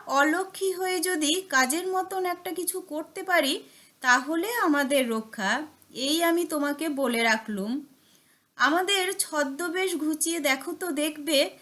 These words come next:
হয়তো আছে কোথাও কিছু কলঙ্কের চিহ্ন, কিন্তু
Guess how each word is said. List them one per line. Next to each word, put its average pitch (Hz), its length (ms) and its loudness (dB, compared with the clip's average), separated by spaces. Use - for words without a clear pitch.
হয়তো 302 420 -2
আছে 294 640 2
কোথাও 277 360 -4
কিছু 330 320 -6
কলঙ্কের 311 640 0
চিহ্ন, 233 540 0
কিন্তু 415 560 -4